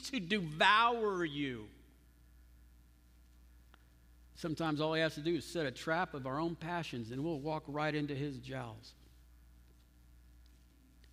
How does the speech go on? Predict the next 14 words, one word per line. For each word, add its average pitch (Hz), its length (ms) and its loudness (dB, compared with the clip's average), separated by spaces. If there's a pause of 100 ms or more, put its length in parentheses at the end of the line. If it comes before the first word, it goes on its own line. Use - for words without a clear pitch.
(260)
Can 151 100 2
I 143 80 6
tell 165 160 4
you 160 80 4
two 185 220 0
ways 170 340 4
not 156 260 2
to 165 60 -2
get 151 180 0
eaten 156 280 -2
by 143 140 0
your 139 120 0
own 147 160 -2
passions? 147 480 -8